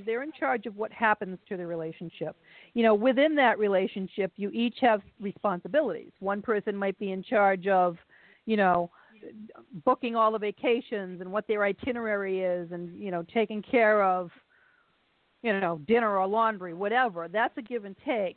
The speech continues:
But when it gets down to the basic relationship as far as whether it is saved or it's lost, one person is responsible for that.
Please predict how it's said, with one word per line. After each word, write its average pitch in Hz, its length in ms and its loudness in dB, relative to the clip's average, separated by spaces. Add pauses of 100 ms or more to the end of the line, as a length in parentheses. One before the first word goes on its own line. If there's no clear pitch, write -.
(120)
But 202 100 -6
when 220 160 -4
it 214 80 -8
gets 233 240 -4
down 269 280 2
to 330 60 -4
the 285 80 -8
basic 226 540 0
relationship 214 800 -2
as 185 80 -4 (100)
far 202 340 6
as 185 140 -4
whether 202 380 0
it 190 180 0 (320)
is 190 120 0 (180)
saved 226 600 2
or 196 140 0
it's 175 120 -6
lost, 180 460 2 (640)
one 208 340 -2
person 247 400 -4
is 175 140 -10
responsible 180 680 -8
for - 100 -12
that. 170 260 -2